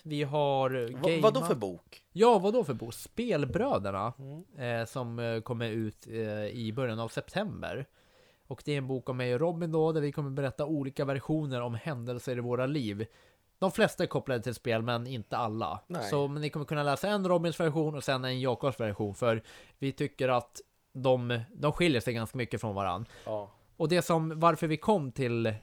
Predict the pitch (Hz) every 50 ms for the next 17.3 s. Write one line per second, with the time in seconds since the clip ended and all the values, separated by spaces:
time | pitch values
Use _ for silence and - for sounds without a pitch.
0 | - - 127 123 - - 135 123 - - 131 135 123 - - 151 147 175 220 214
1 | - 139 123 113 113 104 - 117 113 117 123 160 165 156 - 147 127 - 143 147
2 | 139 165 180 165 135 127 135 - _ _ _ _ _ _ - 143 143 135 135 135
3 | - _ _ _ _ _ _ _ _ _ _ _ _ _ - - - _ - 202
4 | 180 - - - - 196 165 143 135 - - 123 107 107 107 107 107 117 127 131
5 | 131 135 131 135 139 165 160 135 123 127 143 139 - - 180 127 101 101 92 87
6 | 98 104 98 98 101 104 104 - - - - - 165 139 139 135 131 127 120 147
7 | 160 147 143 - - - 135 - 120 117 113 117 120 135 165 147 127 139 139 135
8 | 131 139 131 113 107 104 - 117 110 110 113 - - 113 104 107 101 - 120 113
9 | 104 104 - - 107 101 101 101 101 98 _ _ _ _ - - - 143 123 107
10 | 95 90 85 87 113 113 110 107 107 104 98 95 90 - - 165 165 190 170 -
11 | 202 190 160 120 120 110 110 - 175 175 190 180 185 175 - 131 117 117 139 160
12 | 165 156 165 185 180 151 175 202 196 156 147 139 156 104 90 - - - 175 175
13 | 190 185 170 - - - - 202 185 185 180 170 156 143 143 139 131 127 135 131
14 | 127 127 117 - - 101 104 131 135 180 160 147 - 170 156 165 190 202 190 -
15 | 180 - 165 147 - 143 139 131 127 - 135 123 131 123 120 123 127 127 131 135
16 | - - 110 - 131 131 117 123 113 127 110 - 117 117 113 110 - 123 117 113
17 | 110 113 113 98 85 98